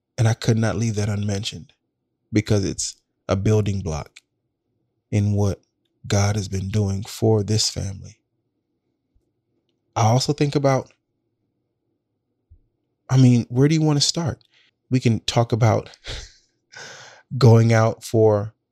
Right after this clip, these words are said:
brunch, or I guess the first thing would be dinner, right?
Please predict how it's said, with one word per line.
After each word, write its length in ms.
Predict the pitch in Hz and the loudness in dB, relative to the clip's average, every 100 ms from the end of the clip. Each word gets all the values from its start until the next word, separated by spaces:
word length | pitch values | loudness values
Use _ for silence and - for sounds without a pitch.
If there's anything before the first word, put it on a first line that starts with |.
| _ _ _ _ _ _ _ - | _ _ _ _ _ _ _ 0
brunch, 320 | 113 151 - - | 2 2 0 -2
or 80 | |
I 60 | 107 | 0
guess 160 | 120 - | 2 0
the 80 | |
first 300 | 113 131 156 | 2 2 2
thing 120 | 151 139 | 0 0
would 120 | 135 | 0
be 100 | 143 | 0
dinner, 300 | 151 180 117 _ _ _ _ _ _ _ - | -2 -6 -8 _ _ _ _ _ _ _ 0
right? 240 | 117 165 | 0 -2